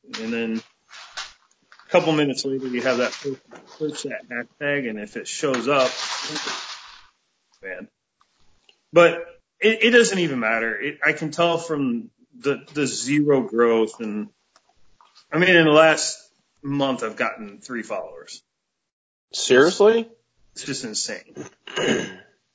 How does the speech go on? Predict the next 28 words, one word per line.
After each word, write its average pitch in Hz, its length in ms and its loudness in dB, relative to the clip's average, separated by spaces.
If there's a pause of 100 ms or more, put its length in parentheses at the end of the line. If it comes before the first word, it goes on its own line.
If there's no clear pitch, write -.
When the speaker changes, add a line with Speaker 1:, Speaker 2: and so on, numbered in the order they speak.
(200)
Speaker 1:
So 120 520 -2 (1500)
I 180 60 2
did 220 140 6
some 208 180 2
research 180 560 4
on 156 140 -2
how 160 240 4
to, 139 280 0 (580)
how 180 120 -4
to 165 80 -2
correct 143 440 -4
it, 143 300 -2
and, 113 340 -8 (880)
um, 110 360 -8 (720)
one 143 220 0
of 151 100 0
the 135 80 -2
suggestions 117 720 -2
is, 113 220 -4
is 104 380 -8
close 123 220 -2
your 107 120 -4
account 117 260 -2
and 104 80 -6
open 110 180 -6
a 95 60 -8
new 107 180 -4
one. 95 220 -10